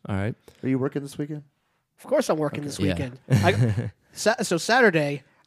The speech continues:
Speaker 3: I'm going to have baseball,
Speaker 1: And
Speaker 3: men's
Speaker 1: lacrosse
Speaker 3: lacrosse,
Speaker 1: and
Speaker 3: and
Speaker 1: basketball.
Speaker 3: men's basketball,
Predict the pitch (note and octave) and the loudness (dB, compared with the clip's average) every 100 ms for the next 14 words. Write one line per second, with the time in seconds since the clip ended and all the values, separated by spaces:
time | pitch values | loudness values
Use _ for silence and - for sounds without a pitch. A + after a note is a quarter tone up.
0 | - E3+ E3+ E3 C#3+ D#3 C#3 - _ C#3 | -6 -4 -2 -2 -2 -4 -4 -10 _ -12
1 | C3 D#3 - G#3 G3+ G3+ - _ _ F#2+ | -4 -4 0 2 4 2 -2 _ _ -6
2 | F#2 E3+ F3+ E3+ F3 E3 D#3+ - - - | -2 0 0 0 2 4 2 -2 -8 -8
3 | - - D3 D#3+ E3 D#3+ C#3+ C#3 - C3+ | -8 -6 -4 0 0 0 -4 -6 -6 -8
4 | A2+ | -8